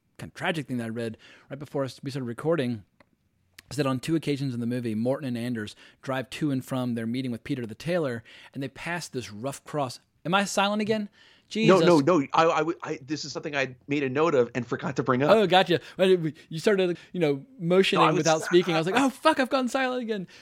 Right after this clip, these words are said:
Speaker 1: But they passed this cross where the body of Kaj Munk, the, uh, the writer, he had been assassinated in nineteen forty-four during the Nazi occupation of Denmark for openly preaching against collaboration with the Nazi regime. So it almost feels like, um, it's a little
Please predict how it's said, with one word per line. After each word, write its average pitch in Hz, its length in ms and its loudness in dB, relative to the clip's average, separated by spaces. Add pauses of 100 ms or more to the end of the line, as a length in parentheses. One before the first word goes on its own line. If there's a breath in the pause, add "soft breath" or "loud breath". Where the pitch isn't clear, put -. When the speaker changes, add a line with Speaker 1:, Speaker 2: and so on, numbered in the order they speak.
(140 loud breath)
Speaker 1:
But 170 140 -4
they 175 100 0
passed 175 380 -6
this 160 180 -4
cross 160 420 -6
where 147 140 -2
the 127 100 -8
body 123 720 -6
of 120 260 -10
Kaj 143 320 -8
Munk, 139 360 -8
the, 120 260 -6
uh, 113 640 -8
the 107 80 -12
writer, 113 480 -4 (460 soft breath)
he - 180 -8
had 170 80 -2
been 143 120 -4
assassinated 151 560 -8
in 135 40 -4
nineteen 135 240 -4
forty-four 135 520 -6
during 143 200 -4
the 131 80 -2
Nazi 127 300 -6
occupation 120 500 -8
of 107 80 -10
Denmark 151 400 0
for - 140 -10
openly 156 400 -2
preaching 135 420 -10
against 117 420 -10
collaboration 113 840 -8 (340 loud breath)
with 127 160 -6
the - 80 -10
Nazi 117 400 -8
regime. 107 560 -8
So 123 120 -12
it 120 60 -8
almost 139 300 -6
feels 131 320 -4
like, 117 480 -6
um, 110 640 -10 (420 loud breath)
it's - 140 -14
a 135 60 -2
little 135 220 -2